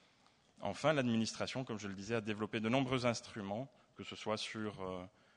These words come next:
la gestion environnementale des bâtiments, les achats publics, l'organisation des événements, l'alimentation durable au sein des cantines,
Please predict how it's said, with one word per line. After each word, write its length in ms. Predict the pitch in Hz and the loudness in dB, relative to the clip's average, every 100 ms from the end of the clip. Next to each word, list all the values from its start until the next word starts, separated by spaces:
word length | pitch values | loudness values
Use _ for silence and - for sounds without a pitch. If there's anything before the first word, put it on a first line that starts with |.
| - 92 | -16 -8
la 80 | |
gestion 480 | 90 92 - - 107 | -6 -6 -6 -4 -2
environnementale 540 | 101 101 101 101 104 98 | 0 0 0 0 0 0
des 80 | |
bâtiments, 420 | 98 98 104 107 113 | 0 -2 0 2 4
les 160 | 101 | 2
achats 180 | 98 95 | -2 -6
publics, 500 | - 98 98 113 - | -6 -8 -4 -6 -4
l'organisation 680 | 101 98 98 101 - 104 101 | -4 -4 -4 -4 -6 -8 -8
des 140 | 98 | -6
événements, 440 | 92 98 101 117 117 | -8 -6 -4 -2 0
l'alimentation 640 | 101 104 101 98 - 98 | -2 -2 -4 -4 -8 -8
durable 440 | 98 104 104 101 | -8 -6 -6 -6
au 40 | 95 | -8
sein 180 | 98 | -8
des 100 | 95 | -8
cantines, 440 | 90 98 - 113 | -8 -12 -8 -8